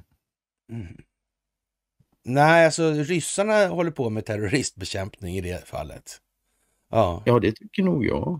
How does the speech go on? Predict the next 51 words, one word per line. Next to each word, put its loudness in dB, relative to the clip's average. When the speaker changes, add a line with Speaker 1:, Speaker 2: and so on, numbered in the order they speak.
Speaker 1:
Ja, 4
det -
Speaker 2:
Jag 8
är -2
Speaker 1:
tycker -4
Speaker 2:
inte 0
Speaker 1:
jag 6
Speaker 2:
riktigt -4
Speaker 1:
också. 4
Speaker 2:
klar 2
över 2
han, 4
eh. -2
Speaker 1:
Ja, 4
nej, 0
men, 4
eh, 4
menar 2
han -2
inte -8
så -2
då, -4
tror -10
du? -8
Det 4
är 8
ren -2
Speaker 2:
Det 2
är 4
inte -4
Speaker 1:
terror. 2
Speaker 2:
svårt 6
att 6
tolka 4
det 2
så, 2
det 6
där. 4
Speaker 1:
Nej. 4
Speaker 2:
<laughs> 2
Vi 2
stannar 2
upp, 0
liksom. 2
Speaker 1:
Ja, 0
det 0
står 2
ju 2
så 0
här. 6
Speaker 2:
Ja. -2